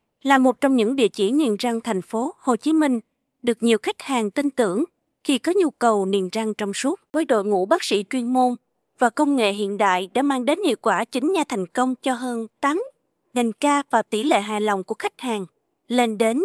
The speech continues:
chín mươi chín phần trăm. Đội ngũ bác sĩ chuyên sâu niềng răng tại Eden đều là bác sĩ chuyên khoa y, C K I với hơn mười năm kinh nghiệm thực tế, sẽ trực tiếp thăm khám, lên phác đồ và theo dõi sát quá trình niềng răng cho từng khách hàng. Trong đó,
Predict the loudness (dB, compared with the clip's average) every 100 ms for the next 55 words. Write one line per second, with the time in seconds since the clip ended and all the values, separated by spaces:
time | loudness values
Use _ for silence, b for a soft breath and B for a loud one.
0 | -2 -2 -2 -2 -4 -2 -4 -2 -4 -4
1 | -2 -4 -4 -14 _ _ 6 6 2 0
2 | 2 0 2 -2 2 0 2 2 2 2
3 | 2 2 0 -2 -4 0 0 0 0 0
4 | 0 -6 _ _ 2 4 4 2 -2 -2
5 | -2 0 -2 -2 -4 -2 -4 -4 -10 _
6 | _ -8 -4 -2 0 0 0 -2 -6 _
7 | _ 0 2 2 2 2 2 -2 -2 -4
8 | -2 -4 -8 -2 -2 0 -4 -8 _ _
9 | -2 0 0 0 -2 0 -4 -4 -4 -6
10 | -8 _ _ 0 2 2 0 2 2 2
11 | -2 -2 0 0 0 -4 0 -2 2 0
12 | 0 -2 0 0 0 -6 _ -2 0 0
13 | -2 -4 -10 -4 -4 -4 -8 _ _ _
14 | 0 0 0 0 -2